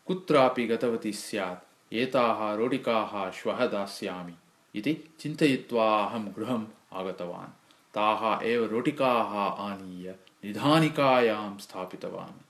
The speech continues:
अद्य यदा गतवान्, तदा ज्ञातं यत् सा मृता इति।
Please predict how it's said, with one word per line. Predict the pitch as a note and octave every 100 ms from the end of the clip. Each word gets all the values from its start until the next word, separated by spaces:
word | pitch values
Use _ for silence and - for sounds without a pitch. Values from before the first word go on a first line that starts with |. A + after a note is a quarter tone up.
| _ _ _ _
अद्य | - A#2 B2+ A#2+ G#2+
यदा | A2 A2+ A2
गतवान्, | G#2 A2 G#2+ A2+ C3+ D#3+ - _ _
तदा | B2+ B2 A2+
ज्ञातं | A2 A2 B2 D#3 D3+ A#2 G#2
यत् | A2+ C#3
सा | - - A2 G#2
मृता | G2 A2 A#2 G#2 F#2+
इति। | G2+ F#2+ E2